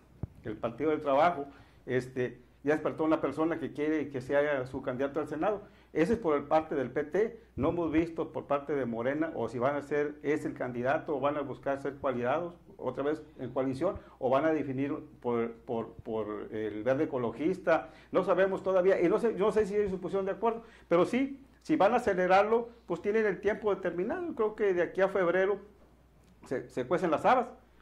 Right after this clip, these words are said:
pero por parte del Comité Ejecutivo Nacional, por parte de la Cámara de Senadores,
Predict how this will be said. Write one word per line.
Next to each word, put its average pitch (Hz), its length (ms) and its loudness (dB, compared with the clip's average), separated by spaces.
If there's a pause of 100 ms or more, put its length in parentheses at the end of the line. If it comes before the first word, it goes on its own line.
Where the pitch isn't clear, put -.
(120)
pero 139 560 2 (100)
por 135 220 0
parte 208 320 4
del 185 120 2
Comité 151 360 -2
Ejecutivo 175 580 -2
Nacional, 131 640 -2
por 123 160 -8
parte 165 240 -2
de 175 40 -4
la 180 120 -2
Cámara 160 320 0
de 135 60 -4
Senadores, 131 540 0